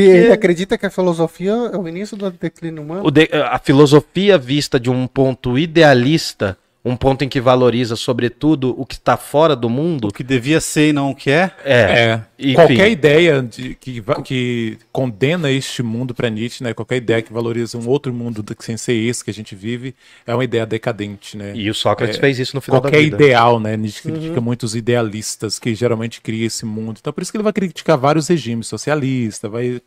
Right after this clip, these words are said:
Speaker 4: qualquer regime que,
Speaker 2: Monarquia,
Speaker 4: que pensa
Speaker 2: sim.
Speaker 4: no mundo perfeito, que pensa, enfim, é, numa coisa muito ideal, ele vai criticar isso aí, vai chamar de decadente e de antivida, né? Ele fala que a nossa cultura é meio que antivida, né?
Speaker 1: Caralho.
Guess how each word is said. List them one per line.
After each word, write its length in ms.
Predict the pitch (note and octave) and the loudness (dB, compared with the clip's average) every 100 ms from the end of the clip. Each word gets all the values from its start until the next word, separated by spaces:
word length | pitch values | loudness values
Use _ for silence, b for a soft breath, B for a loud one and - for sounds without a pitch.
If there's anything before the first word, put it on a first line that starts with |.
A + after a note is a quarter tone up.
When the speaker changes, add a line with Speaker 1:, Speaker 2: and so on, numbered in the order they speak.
| _ - | _ 0
Speaker 4:
qualquer 260 | D3 - F#3 | 2 4 6
regime 440 | F#3 D3+ A#2+ D3+ E3 | 6 4 0 -2 -4
que, 180 | - | -4
Speaker 2:
Monarquia, 600 | E3 G#2+ A2 A2 A#2+ A#2 A#2 | 0 2 2 0 -2 -2 -2
Speaker 4:
que 160 | G2 G2 | -2 2
pensa 560 | D3 E3+ D#3+ - - C#3+ | 4 4 2 0 2 2
Speaker 2:
sim. 40 | |
Speaker 4:
no 140 | C#3 | 2
mundo 480 | C3 C3 C#3 C#3 B2+ | 2 0 -2 -2 -4
perfeito, 800 | - B2+ - - C3 C3 B2 - | -2 -2 -4 -4 -4 -2 -8 -10
que 140 | - B2 | -10 -8
pensa, 640 | - B2+ C3 B2+ - B2+ | -2 -2 0 -2 -4 -8
enfim, 420 | A#2+ - C3 A#2+ - _ _ _ _ _ - | -8 -10 -14 -14 -14 _ _ _ _ _ -10
é, 120 | G#2+ | -8
numa 160 | A2+ A2+ | -6 -4
coisa 260 | B2+ A#2 | -4 -4
muito 400 | A#2 A#2 C#3+ D3+ | -4 -6 -6 -6
ideal, 320 | C3 A#2 A2+ B2+ | -4 -2 0 -2
ele 100 | B2 | -4
vai 160 | B2 | -6
criticar 480 | - B2 - - G2 | -6 -10 -12 -6 -6
isso 200 | G2+ - | -6 -10
aí, 80 | F#2+ | -10
vai 100 | G2+ | -10
chamar 240 | A#2 G#2 | -8 -8
de 80 | G2+ | -6
decadente 720 | G#2 - G#2+ F#2 G2 G2 - _ _ | -8 -6 -6 -6 -10 -14 -20 _ _
e 80 | G#2+ | -10
de 400 | G2+ A#2 A2+ G#2 b - | -4 0 0 -2 b 2
antivida, 640 | E3 F3+ C#3+ G#2+ B2 G#2 | 2 2 -6 -4 -4 -2
né? 80 | A2 | 0
Ele 100 | B2 | -2
fala 220 | - C3 | 4 2
que 60 | B2 | 4
a 20 | |
nossa 180 | A#2+ B2 | 0 -2
cultura 280 | A#2+ B2 A#2+ | -2 0 0
é 20 | |
meio 140 | A#2+ | 0
que 100 | - | 0
antivida, 840 | B2 C3+ C3+ - G#2+ A2 G#2+ F#2+ F#2+ | 0 -2 -6 -14 -12 -8 -6 -4 -6
né? 100 | G#2 | -6
Speaker 1:
Caralho. 440 | D3 C#3 C3+ C3+ | -8 -6 -8 -10